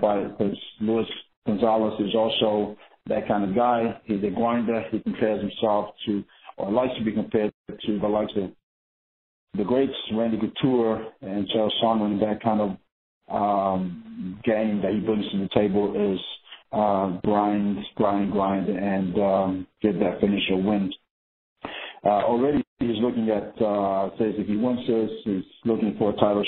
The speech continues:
shot. Uh, I mean, you know, again,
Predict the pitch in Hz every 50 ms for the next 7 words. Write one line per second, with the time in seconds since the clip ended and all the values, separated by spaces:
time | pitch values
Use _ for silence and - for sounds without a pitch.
0 | - - 104 98 98 95 - - _ _ _ _ _ _ _ _ _ _ - 101
1 | 95 95 95 92 90 90 - 90 101 101 98 98 95 95 92 - _ _ _ _
2 | 120 104 101 98 95 90 - - - 98 95 104 110 110 101 95 87 -